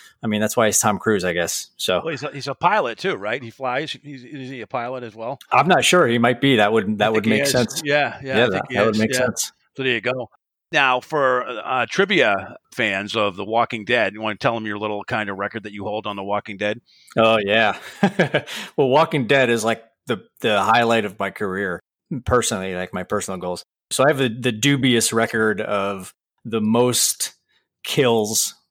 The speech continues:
Speaker 1: by a non-main character. And I think it's thirty-four, this little, little record that I even know about, but, you know, the fans of the show, they keep track of that stuff. So. <laughs>
Speaker 2: So how many shows did it take for you to kill? Was it one, or how many episodes were you on?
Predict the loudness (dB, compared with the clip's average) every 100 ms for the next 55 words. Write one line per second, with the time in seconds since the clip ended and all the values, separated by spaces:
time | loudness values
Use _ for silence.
0 | _ _ _ _ 2 4 4 2 2 2
1 | 2 0 -2 -4 -6 -4 -4 -4 -8 -14
2 | -14 -16 _ _ -8 -8 -4 -4 -2 0
3 | 0 -2 -10 -6 0 0 0 -4 -6 -4
4 | 0 2 2 -2 -12 _ -6 -2 2 4
5 | 4 2 0 -4 0 2 4 4 4 2
6 | 2 4 4 4 2 2 2 2 2 2
7 | 0 -2 -2 -4 -6 -2 2 2 2 -2
8 | -6 -2 0 2 4 2 -4 _ _ _
9 | -6 -4 -4 2 2 2 0 0 -2 -4
10 | -6 -6 -6 -12 -12 -14 -4 -4 0 0
11 | -2 _ _ -18 -8 -2 0 0 -4 -4
12 | -4 -4 -8 -4 -4 -4 -6 -6 -2 -2
13 | -2 -6 -10 -12 -6 -4 -4 -4 -6 -6
14 | -6 -8 -10 -12 -14 -10 -10